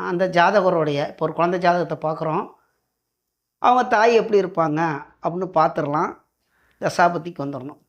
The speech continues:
தந்தை அப்படின்னாக்கும் சூரியனுடைய நிலப்பாடு ஒன்பதாம் இடத்துக்கு அதிபதி, ஒன்பதாம் இடத்துல இருக்கக்கூடியவர். அதே மாதிரி தாய்க்கும் அப்படித்தான், இந்த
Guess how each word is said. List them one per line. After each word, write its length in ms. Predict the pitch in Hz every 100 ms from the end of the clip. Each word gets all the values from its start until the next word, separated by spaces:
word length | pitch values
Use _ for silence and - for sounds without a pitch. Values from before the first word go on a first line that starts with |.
| 190
தந்தை 320 | 208 226 247 220
அப்படின்னாக்கும் 680 | 185 190 180 180 226 208 226 - -
சூரியனுடைய 680 | 240 262 277 247 220 208 208
நிலப்பாடு 540 | 190 190 185 180 202 277 -
ஒன்பதாம் 440 | 175 196 226 226 196
இடத்துக்கு 300 | 185 180 170
அதிபதி, 300 | 170 175 226 254
ஒன்பதாம் 460 | 214 220 240 240 220
இடத்துல 360 | 214 - 208 233
இருக்கக்கூடியவர். 680 | 208 226 269 - 190 175 151 - _ _ _ _ _
அதே 160 | 170 220
மாதிரி 440 | 262 277 277 277 - _ _ _
தாய்க்கும் 420 | 208 247 277 277 233
அப்படித்தான், 420 | 185 165 165 139 - _
இந்த 140 | 196